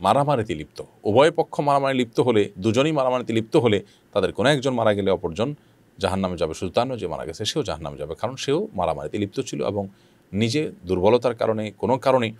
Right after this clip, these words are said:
তার কোনো ভুলের কারণে হয়তো সে মৃত্যুর মুখে বা খুনের মুখোমুখি হয়েছে, কিন্তু সুযোগ পেল সেও হয়তো মারত। তো এটা কোনো মুসলমানের কাজ না, এগুলো জাহিলি যুগের কর্ম। আমরা অনেকে ইসলামের নামে এ ধরনের মারামারি, গালাগালি,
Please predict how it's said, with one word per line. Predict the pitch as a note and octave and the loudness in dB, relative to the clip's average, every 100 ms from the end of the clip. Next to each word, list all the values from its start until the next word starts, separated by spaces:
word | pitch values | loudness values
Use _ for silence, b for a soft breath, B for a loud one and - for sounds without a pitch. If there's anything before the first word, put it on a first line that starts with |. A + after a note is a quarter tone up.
| b b b | b b b
তার | - F#2+ | -2 -2
কোনো | G#2+ | -2
ভুলের | F#2 A#2 | -2 0
কারণে | B2 A2+ | 0 0
হয়তো | G2 G2 | -2 -4
সে | - | -4
মৃত্যুর | E2 E2 - | -6 -6 -4
মুখে | G#2 E2 E2 | -4 -2 -2
বা | D#2 | -2
খুনের | - C3+ | 0 0
মুখোমুখি | D3+ A#2+ A2 G2+ | 2 2 0 -2
হয়েছে, | F2 E2 | -4 -6
কিন্তু | - G#2+ | -10 -12
সুযোগ | F#2+ E2+ E2 | -8 -8 -8
পেল | D2+ D2 | -8 -6
সেও | - G#2 | -4 -4
হয়তো | F#2 D#2+ C#2+ - - | -4 -8 -12 -16 -16
মারত। | - - - _ B B B B B - | -16 -14 -18 _ B B B B B 0
তো | |
এটা | E3 F3+ | 4 4
কোনো | F#3+ | 4
মুসলমানের | B2 D3 D3 C#3+ | 2 2 0 0
কাজ | G#2+ G2 | 2 0
না, | C#3 | 0
এগুলো | A#2 A2 | -2 0
জাহিলি | F#2+ F2+ G#2 A2+ A2+ - - G#2 | 2 0 2 0 -2 -6 -14 -8
যুগের | F#2 E2 | -6 -6
কর্ম। | - D2+ F2 D3+ _ B B B B B | -4 -4 -4 -6 _ B B B B B
আমরা | - A#2 | -2 4
অনেকে | A2+ C#3+ E3 G#2+ - | 6 6 4 0 0
ইসলামের | B2+ - D#3+ E3+ F#3+ | -2 0 2 2 2
নামে | C#3 F#2 F2 A2 C3 | 0 0 2 0 -2
এ | G#2+ | -4
ধরনের | G#2 G#2 G2 | -2 -2 0
মারামারি, | E2+ E2+ G2+ G#2+ G2+ | 2 4 4 4 0
গালাগালি, | E2 F2 F#2 F#2+ G2+ G2+ | 0 2 2 2 0 -2